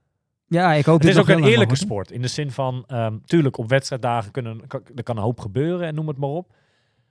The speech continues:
Speaker 2: Maar je hebt het wel r-, ja, in grote lijnen. De, nogmaals, er kan van alles gebeuren natuurlijk. Net ook voor de start bijvoorbeeld nog last minute, weet ik veel, lekker band. Maar in principe heb je het altijd wel,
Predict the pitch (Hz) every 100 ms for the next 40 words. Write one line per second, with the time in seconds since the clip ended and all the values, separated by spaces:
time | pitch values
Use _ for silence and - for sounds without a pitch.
0 | _ - 120 131 110 98 165 147 113 113
1 | _ _ _ _ _ _ _ _ - 123
2 | 131 143 120 - 165 214 180 151 147 175
3 | 196 208 208 143 127 _ _ 170 165 151
4 | 135 117 151 120 - 208 175 - 123 156
5 | 190 196 180 185 190 190 139 135 127 -
6 | - 117 107 196 208 185 185 175 185 175
7 | 170 151 160 175 175 165 170 170 170 170
8 | - 143 165 156 _ _ _ _ - 120
9 | - 185 175 120 110 - 160 135 143